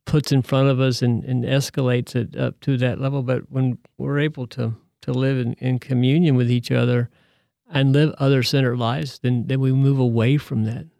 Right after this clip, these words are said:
that, that me into a, uh, uh, that you and, uh, are gonna be more important than, than me.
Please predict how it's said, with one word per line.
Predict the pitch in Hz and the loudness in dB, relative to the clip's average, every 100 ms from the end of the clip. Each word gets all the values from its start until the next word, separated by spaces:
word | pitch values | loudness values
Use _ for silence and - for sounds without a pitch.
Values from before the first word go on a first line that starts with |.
| _ | _
that, | 120 113 - 127 - _ | -6 -4 -4 -8 -10 _
that | 127 143 - - - _ _ - | -6 -6 -16 -20 -20 _ _ -2
me | 127 131 123 113 123 _ _ _ _ _ | 0 0 -2 -4 -12 _ _ _ _ _
into | 127 127 - 135 123 - | -4 -4 -2 -2 -2 -4
a, | 120 120 127 _ - | -6 -6 -10 _ -12
uh, | 127 131 - - | -10 -10 -16 -10
uh, | 139 - - | -10 -10 -10
that | 143 131 - _ _ _ _ | -6 -6 -10 _ _ _ _
you | 143 143 147 | 0 2 4
and, | 135 123 - 143 | 2 0 -2 -8
uh, | 139 - _ _ _ 143 | -8 -10 _ _ _ -2
are | |
gonna | 147 170 | 2 4
be | 147 127 | 4 2
more | 131 147 160 | 2 2 4
important | 151 - 123 120 117 | 4 2 -2 0 -2
than, | 110 113 | -4 0
than | 120 110 | 2 4
me. | 107 107 | 2 0